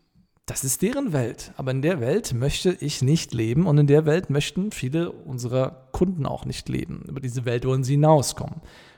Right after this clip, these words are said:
Und du musst dich einfach mal in eine an-, in ein anderes Weltbild hineinbegeben, wo es vollkommen normal ist, auch mal hunderttausend Euro im Monat zu machen oder auch zweihundertfünfzigtausend Euro im Monat oder auch mal halt eine Million Euro im Monat irgendwann.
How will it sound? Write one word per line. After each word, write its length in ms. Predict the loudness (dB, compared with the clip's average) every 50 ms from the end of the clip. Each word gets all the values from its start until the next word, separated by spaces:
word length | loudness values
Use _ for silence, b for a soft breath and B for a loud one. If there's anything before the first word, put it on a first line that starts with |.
| B B
Und 280 | -6 -4 -4 -2 0
du 40 | 0
musst 220 | 2 2 0 0
dich 180 | -2 -4 -4 -2
einfach 240 | -4 -2 0 2 2
mal 120 | 2 2
in 180 | 0 0 0 0
eine 80 | 0
an-, 220 | -2 -2 -4 -4 -4
in 80 | -6 -4
ein 20 |
anderes 380 | -2 0 0 0 0 -2 0 0
Weltbild 400 | 0 0 0 -2 -2 -4 -2 0
hineinbegeben, 720 | 0 0 0 0 2 0 0 0 0 0 0 0 0 -2 B B B B B B B
wo 240 | -6 -2 0 2 2
es 200 | 2 0 -2 -6
vollkommen 500 | -4 -2 0 2 2 2 2 2 2 4
normal 400 | 4 4 4 4 4 4 4 4
ist, 300 | 4 2 2 2 0 -4
auch 120 | -4 -2
mal 140 | 0 2 2
hunderttausend 580 | 2 2 2 0 0 0 0 0 0 0 -2 -4
Euro 240 | -4 -2 -2 -2
im 100 | -2 -2
Monat 220 | -2 -4 -4 -4 -6
zu 120 | -8 -6
machen 240 | -6 -8 -6 -6 -6
oder 120 | -4 -4
auch 120 | -4 -4 -4
zweihundertfünfzigtausend 960 | -4 -4 -2 -2 -2 0 0 0 0 0 -2 -2 0 0 0 0 0 -2 -4
Euro 160 | -4 -6 -6
im 80 | -6 -6
Monat 240 | -6 -8 -8 -6 -6
oder 100 | -6 -6
auch 140 | -6 -6
mal 100 | -6 -8
halt 180 | -6 -6 -8 -10 -8 -4
eine 100 | 0 2
Million 440 | 2 4 6 8 8 8 8 6
Euro 260 | 6 6 4 6 6 4
im 60 | 4
Monat 280 | 4 2 0 0 -2
irgendwann. 500 | -2 -2 -2 -4 -4 -4 -6 -6 -6 -8